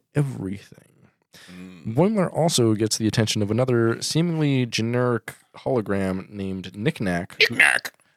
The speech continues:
Speaker 1: who shares,
Speaker 2: <laughs>
Speaker 1: uh, interest in finding Ki Ti Ha.
Speaker 2: <laughs>
Speaker 1: Mariner is not thrilled about a seemingly unimportant story and characters, including Knick-Knack.
Speaker 2: Yeah, what is this, alien of the week? <laughs>
Speaker 1: Mm, yep. And is, uh,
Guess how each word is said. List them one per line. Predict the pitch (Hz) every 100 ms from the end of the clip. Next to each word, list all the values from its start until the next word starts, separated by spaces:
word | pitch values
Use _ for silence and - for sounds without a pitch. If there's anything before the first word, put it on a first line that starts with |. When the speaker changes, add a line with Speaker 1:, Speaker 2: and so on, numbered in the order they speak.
| -
Speaker 1:
who | 117
shares, | - 170 170 156 156 135 175
Speaker 2:
<laughs> | 139
Speaker 1:
uh, | 110 107
interest | 170 - 107 101 -
in | 110
finding | 101 113 104 98 95 95 - _ _
Ki | - 147
Ti | 120 110
Ha. | 95 123 - - _
Speaker 2:
<laughs> | - - 156 - - 147 _ -
Speaker 1:
Mariner | 120 175 196 143 117
is | 110 123
not | 113 -
thrilled | 156 170 127
about | 107 104 101 101
a | 107 101
seemingly | - 131 113 107
unimportant | 104 104 101 - 107 98 95
story | - 110 101
and | 95
characters, | - 147 127 131 127 117
including | 110 110 143 123 113
Knick-Knack. | 107 - 90 - - - -
Speaker 2:
Yeah, | 104
what | 139
is | 131
this, | 98 -
alien | 131 135 131
of | 127
the | 117
week? | 123 151 160 -
<laughs> | 160 -
Speaker 1:
Mm, | 113 101
yep. | 98 - - -
And | - 110 113 113 113 -
is, | - 127 120 117 107 -
uh, | 113 107 104 101 101